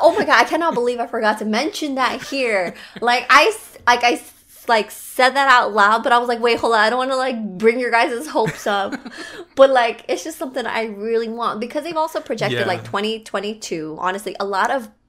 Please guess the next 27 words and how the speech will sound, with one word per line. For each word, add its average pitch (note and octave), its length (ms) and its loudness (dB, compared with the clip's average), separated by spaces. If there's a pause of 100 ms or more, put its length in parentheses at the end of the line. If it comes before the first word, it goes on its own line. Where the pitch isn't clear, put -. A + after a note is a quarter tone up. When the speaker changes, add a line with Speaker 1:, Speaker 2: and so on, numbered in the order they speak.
(260)
Speaker 1:
artists G3+ 720 0
are F3+ 280 -2
announcing G3 420 -6
their F#3 80 -10
tours E3+ 300 -8
for - 160 -10
twenty F3+ 320 -12
twenty-two, F#3 420 -12
or - 180 -4
actually F4+ 300 -4
the D4 140 -2
Speaker 2:
Yep. B2 180 -4
Speaker 1:
end G#3+ 80 -6
of G3 120 -10
this - 320 -14
year. G#3+ 260 -12 (380)
Jose, D4+ 320 -4
Speaker 2:
Yep. B3+ 80 -10
Speaker 1:
we A#3+ 100 -10
had C#4+ 280 -10
a C#4 80 -8
free B3+ 460 -12
concert A3 880 -8 (300)
here C4+ 280 -4
in A#3+ 160 -4
the G#3+ 60 -4
stadium, G#3+ 760 -8